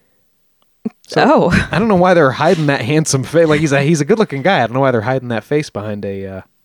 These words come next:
Speaker 2: Yeah, I feel like he was also, was he in Eight Men Out? I think he was.
Speaker 1: Mm.
Speaker 2: Yeah, he was, he was big in the nineties. I'm, I'm glad he's still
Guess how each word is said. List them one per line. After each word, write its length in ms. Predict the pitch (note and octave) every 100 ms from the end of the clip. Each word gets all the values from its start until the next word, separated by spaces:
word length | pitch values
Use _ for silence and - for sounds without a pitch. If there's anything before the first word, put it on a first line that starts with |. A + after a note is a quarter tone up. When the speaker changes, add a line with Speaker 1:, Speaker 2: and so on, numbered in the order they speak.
| _ _ _
Speaker 2:
Yeah, 360 | A3 A3 G#3+ G3+
I 80 |
feel 140 | A3 F4+
like 120 | E4+
he 60 | D4+
was 140 | D4
also, 560 | C#4 C4 C4+ B3+ B3 -
was 140 | A#3 B3+
he 100 | B3+
in 80 | -
Eight 180 | A3+
Men 200 | A3+ A3
Out? 340 | G#3+ G#3+ A3+ - - - _ _ -
I 80 | F#3+
think 200 | A3+ G#3
he 100 | E3+
was. 440 | D#3+ A#1 - - C#3+
Speaker 1:
Mm. 200 | B2 A2 _ _ -
Speaker 2:
Yeah, 100 | G#3
he 100 | G#3+
was, 120 | A3+ G#3+
he 80 | A#3
was 80 | C#4+
big 200 | - G4
in 80 | G4+
the 80 | E4
nineties. 520 | E4 D4+ F3+ D#3+ -
I'm, 160 | F#3+ G#3
I'm 120 | G3+
glad 280 | G#3 A#3 A#3+
he's 160 | A#3 A3+
still 380 | - A3+ A3+